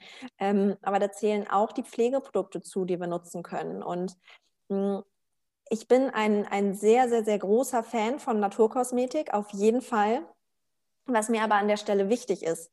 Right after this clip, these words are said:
ist, dass beispielsweise die ganzen ayurvedischen Kosmetika eher eine moderne Erfindung sind. Die können total toll sein, aber das ist jetzt nicht klassisch ayurvedisch.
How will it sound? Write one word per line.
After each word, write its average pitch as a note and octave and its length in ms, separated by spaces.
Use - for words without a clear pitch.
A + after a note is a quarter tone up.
ist, - 260
dass G#3 400
beispielsweise G3+ 580
die F#3 100
ganzen G3 460
ayurvedischen G3+ 600
Kosmetika A#3+ 840
eher G#3 400
eine G3 220
moderne G3 600
Erfindung F#3+ 540
sind. D#3+ 300
Die F#3+ 60
können B3+ 280
total A#3 340
toll B3+ 400
sein, F#3 220
aber F#3 80
das F#3+ 120
ist F#3+ 140
jetzt G3+ 180
nicht A#3 280
klassisch A3 340
ayurvedisch. F3 720